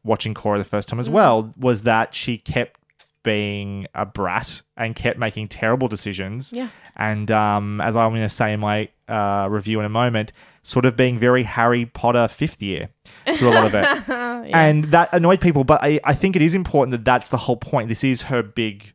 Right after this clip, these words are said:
Speaker 1: flaw,
Speaker 2: Mm.
Speaker 1: is that she really struggles to be independent and fights back against authority and do-, makes bad decisions because of that. And that's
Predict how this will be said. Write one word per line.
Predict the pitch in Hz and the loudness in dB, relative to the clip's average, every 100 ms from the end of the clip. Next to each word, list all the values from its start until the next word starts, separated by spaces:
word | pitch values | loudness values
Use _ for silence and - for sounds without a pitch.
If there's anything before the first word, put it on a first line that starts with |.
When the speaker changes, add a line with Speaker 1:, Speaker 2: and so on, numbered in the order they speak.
| _ | _
Speaker 1:
flaw, | _ 220 262 127 107 135 156 _ _ | _ 4 6 8 6 4 2 _ _
Speaker 2:
Mm. | 135 123 117 113 | -2 0 2 0
Speaker 1:
is | 110 104 | -2 -4
that | - 107 - | 0 0 0
she | - 120 113 | -4 -4 -2
really | 110 113 117 113 110 104 - _ _ _ | -4 -2 0 0 -2 -6 -10 _ _ _
struggles | - - 147 135 135 127 - | -8 0 4 4 4 2 0
to | 127 | -2
be | 104 120 120 | 0 0 2
independent | 120 113 - 117 113 110 | 0 -4 -4 -4 -2 -2
and | 104 98 | -2 -4
fights | - 117 - | 0 0 0
back | 120 120 | -4 -4
against | 110 101 | -6 -4
authority | 110 - 110 110 110 110 104 | -6 0 2 2 0 -2 -4
and | 98 101 | -6 0
do-, | 120 | 0
makes | 123 120 | 0 -6
bad | 110 131 151 | -2 2 2
decisions | 156 156 139 120 | 2 0 0 -4
because | 117 - 123 | -8 -4 -2
of | 110 | 0
that. | 98 98 - - - - 117 | -2 -4 -8 -20 -20 -8 -4
And | 123 | 0
that's | 131 139 - | 0 0 -6